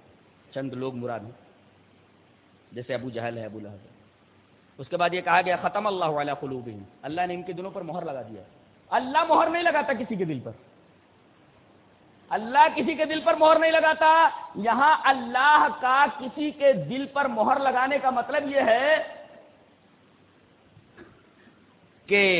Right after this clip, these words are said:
ایمان کی باتیں اس کے سامنے پیش کی جاتی رہیں اور وہ برابر انکار کرتا رہے، برابر انکار کرتا رہے، تو ایک مرحلہ ایسا آتا ہے کہ اس کے دل کے اوپر زنگ لگ جاتا ہے۔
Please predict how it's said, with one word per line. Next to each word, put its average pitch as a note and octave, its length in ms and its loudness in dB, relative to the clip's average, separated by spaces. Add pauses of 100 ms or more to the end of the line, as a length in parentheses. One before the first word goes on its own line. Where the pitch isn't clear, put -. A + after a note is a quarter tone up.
(480)
ایمان F#3+ 480 2
کی D#3+ 140 -4
باتیں C#3+ 360 0
اس C#3+ 400 -6
کے D3 140 -6
سامنے C#3 240 -2 (120)
پیش D3 360 -6
کی B2+ 120 -12
جاتی A#2+ 320 -6
رہیں A#2 240 -8 (260)
اور C3 140 -4
وہ C3 80 -2 (100)
برابر E3 480 2
انکار C3 340 -2
کرتا A2 340 -10
رہے، G#2+ 120 -8
برابر D#3+ 500 0
انکار C#3 300 -4
کرتا A2+ 360 -10
رہے، G2 160 -12 (540)
تو C3 60 -6
ایک D3 280 -4
مرحلہ C3+ 340 -2 (120)
ایسا B2 280 -2
آتا C3+ 280 0
ہے A#2+ 160 -4 (300)
کہ C3 80 -8
اس C3+ 220 -10
کے C#3+ 80 -6 (140)
دل F3+ 160 -2
کے F3 120 -6
اوپر E3 280 -6 (200)
زنگ E3+ 320 -4
لگ B2 220 -4
جاتا F#2 340 -12
ہے۔ - 100 -20